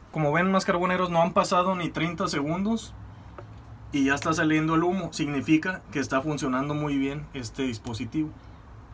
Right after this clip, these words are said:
Estoy impactado, ha pasado alrededor de dos minutos.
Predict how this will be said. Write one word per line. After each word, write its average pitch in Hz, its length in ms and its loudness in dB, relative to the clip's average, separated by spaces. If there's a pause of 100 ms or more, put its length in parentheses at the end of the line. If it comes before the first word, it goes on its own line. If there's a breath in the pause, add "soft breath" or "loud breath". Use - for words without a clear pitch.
(420)
Estoy 156 260 0
impactado, 165 800 2
ha 139 160 0
pasado 160 400 2
alrededor 151 460 2
de 160 80 2
dos 156 240 0
minutos. 165 640 0